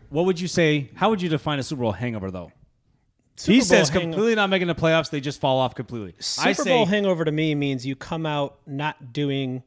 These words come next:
Speaker 2: the little things well.
Speaker 1: That's what,
Speaker 2: to me.
Speaker 1: that's what the Eagles
Speaker 2: Catching
Speaker 1: are doing,
Speaker 2: the
Speaker 1: right?
Speaker 2: football, lining up, <laughs> lining up in
Speaker 1: Yeah.
Speaker 2: an incorrect formation.
Speaker 1: Oh, yeah. But, like,
Speaker 2: I
Speaker 1: you're
Speaker 2: just
Speaker 1: starting to
Speaker 2: think
Speaker 1: lose games at the wrong time,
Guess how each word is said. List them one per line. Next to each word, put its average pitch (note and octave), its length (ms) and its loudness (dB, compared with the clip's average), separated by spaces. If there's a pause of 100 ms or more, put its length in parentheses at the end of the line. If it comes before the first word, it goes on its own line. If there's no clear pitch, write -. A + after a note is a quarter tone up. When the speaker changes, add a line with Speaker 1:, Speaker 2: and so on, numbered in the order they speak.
(240)
Speaker 2:
the C3 100 -6
little C3 240 -6
things A#2 360 -14
well. - 280 -20 (600)
Speaker 1:
That's G2+ 180 -14
what, G2 100 -10
Speaker 2:
to A#2 80 -8
me. G#2+ 180 -12
Speaker 1:
that's A2 240 -8
what G2 120 -8
the G#2 60 -4
Eagles F#3 180 2
Speaker 2:
Catching D#3+ 140 0
Speaker 1:
are - 20 2
doing, E3 40 2
Speaker 2:
the D#3+ 60 0
Speaker 1:
right? B2 80 0
Speaker 2:
football, C#3+ 520 0 (160)
lining C#3 440 -4
up, C3 300 -8 (340)
<laughs> - 320 -12
lining E3 360 -2
up D3+ 100 2
in B2+ 40 0
Speaker 1:
Yeah. A#2 80 2
Speaker 2:
an D3 60 0
incorrect D3 360 -2
formation. C3 600 -6 (160)
Speaker 1:
Oh, G#2 120 -6
yeah. F#2 180 -6 (1040)
But, E3 140 2
like, F3 120 6
Speaker 2:
I - 20 -6
Speaker 1:
you're F3+ 60 0
Speaker 2:
just F3+ 100 2
Speaker 1:
starting A3 140 6
to G3 40 6
Speaker 2:
think F3 60 4
Speaker 1:
lose F3 180 8
games E3+ 220 2
at C#3+ 80 -4
the D3 60 -2
wrong C3 240 0
time, F3 360 0